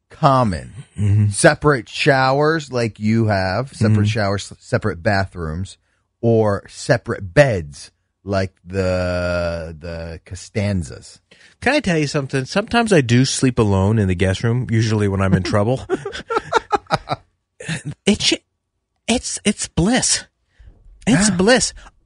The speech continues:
Speaker 2: I, I wish I had the
Speaker 1: Yeah.
Speaker 2: guts to tell my wife
Speaker 1: <laughs> To, to, to,
Speaker 2: Eh,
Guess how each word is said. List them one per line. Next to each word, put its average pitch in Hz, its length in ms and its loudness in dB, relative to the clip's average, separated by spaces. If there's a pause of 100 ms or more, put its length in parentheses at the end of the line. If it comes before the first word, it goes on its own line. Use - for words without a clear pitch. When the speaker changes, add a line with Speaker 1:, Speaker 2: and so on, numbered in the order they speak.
(160)
Speaker 2:
I, 190 100 -2 (280)
I 190 100 8
wish 208 320 2
I 196 100 2
had 180 400 2 (140)
the 151 140 2
Speaker 1:
Yeah. 143 60 0
Speaker 2:
guts 131 340 2
to 120 80 -4
tell 139 260 0
my 131 180 2
wife 101 520 0
Speaker 1:
<laughs> - 40 -20
To, - 360 2
to, 156 320 2
to, 127 100 0
Speaker 2:
Eh, 135 200 4